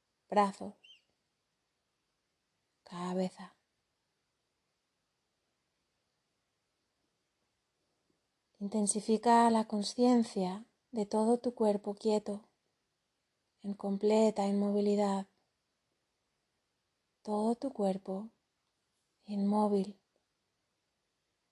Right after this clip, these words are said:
Llevar atención a la respiración. Deja que fluya normalmente por tu cuerpo y observa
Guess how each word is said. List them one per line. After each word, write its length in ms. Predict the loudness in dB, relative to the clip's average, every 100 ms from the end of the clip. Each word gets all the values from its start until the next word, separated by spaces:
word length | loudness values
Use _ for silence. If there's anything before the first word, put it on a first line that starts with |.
| _ _ _ _ _ _ _ _ _ _ _ _ _ _ _ _ _ _ _ _ _ _ _ _ _ _ _ _ _ _ _ _ _
Llevar 260 | -8 -4 -2
atención 680 | -2 -2 -2 2 4 4 2
a 80 | -2
la 120 | -2
respiración. 880 | -2 -4 -4 -6 -4 -2 -2 -4 -8 _ _ _ _ _ _ _ _ _ _ _ _ _ _
Deja 280 | -10 -8 -6
que 160 | -6
fluya 580 | -6 2 6 6 4 2
normalmente 840 | -2 -4 -2 0 2 2 2 -2
por 220 | -6 -10
tu 160 | -8 -6
cuerpo 480 | -2 -2 -4 -12 -16 _ _ _ _ _ _ _ _ _ _
y 80 | -4
observa 640 | -2 0 0 2 0 0